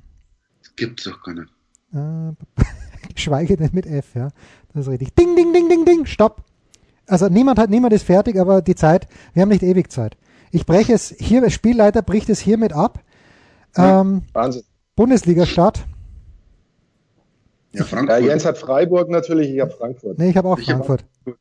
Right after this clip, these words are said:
Speaker 2: Ich hab auch Frankfurt.
Speaker 3: Ja, die haben alle Frankfurt. Dann hätte ich, ich wusste, dass du Freiburg nimmst, deswegen hab ich Frankfurt genommen, aber
Speaker 2: Fünf.
Speaker 3: super.
Speaker 2: Fünf.
Speaker 1: Fünf, fünf. Ja.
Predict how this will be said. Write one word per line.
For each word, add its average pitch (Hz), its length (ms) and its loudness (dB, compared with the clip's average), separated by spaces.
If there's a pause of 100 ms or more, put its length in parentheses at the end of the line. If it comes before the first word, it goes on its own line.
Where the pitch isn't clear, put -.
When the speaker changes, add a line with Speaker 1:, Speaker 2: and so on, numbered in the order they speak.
Speaker 2:
Ich 175 100 0
hab 185 80 0
auch 165 120 -2
Frankfurt. 120 380 -12
Speaker 3:
Ja, - 40 -10
die 117 120 -4
haben 135 100 -2
alle 160 280 -6
Frankfurt. 151 540 -2
Dann 139 100 0
hätte 175 140 0
ich, - 240 -10
ich - 160 -20
wusste, 196 240 -2
dass 160 140 0
du 165 80 -6
Freiburg 156 420 -2
nimmst, 180 220 -4
deswegen 151 240 -2
hab 151 80 -2
ich 147 80 -12
Frankfurt 180 360 -10
genommen, 127 280 -6
aber 120 260 -2 (300)
Speaker 2:
Fünf. 180 240 2 (160)
Speaker 3:
super. 87 260 -14
Speaker 2:
Fünf. 156 300 -4 (160)
Speaker 1:
Fünf, 123 240 -12
fünf. 127 240 -6 (300)
Ja. 92 180 -14